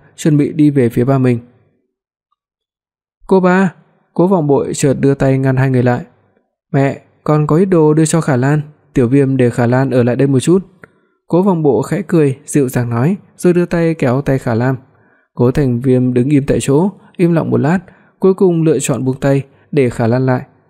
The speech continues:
Song là người nhà của mình, anh cũng không phòng bị lắm. Khả Lan bị Cố Vọng Bội lôi kéo, vẻ mặt đột nhiên trầm xuống.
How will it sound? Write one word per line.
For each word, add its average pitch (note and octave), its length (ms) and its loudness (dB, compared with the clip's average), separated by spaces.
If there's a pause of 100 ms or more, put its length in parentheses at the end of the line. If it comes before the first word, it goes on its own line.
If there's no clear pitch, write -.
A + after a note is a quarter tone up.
(400)
Song B2+ 320 -2
là B2 120 0
người A#2+ 200 2
nhà A#2 140 0
của A#2 140 -2
mình, A#2+ 240 0 (200)
anh B2+ 200 -2
cũng C#3 260 -2
không C#3 220 -2
phòng A#2+ 140 -2
bị A#2+ 140 -2
lắm. B2 260 0 (420)
Khả F3 160 -4
Lan F#3 260 -2
bị E3+ 160 2
Cố E3 120 0
Vọng F3 200 -2
Bội B2 160 0
lôi B2 140 0
kéo, C3 320 -2 (220)
vẻ F3 100 0
mặt E3+ 260 -4
đột D#3+ 180 2
nhiên E3+ 160 0
trầm C#3+ 160 -2
xuống. B2+ 320 0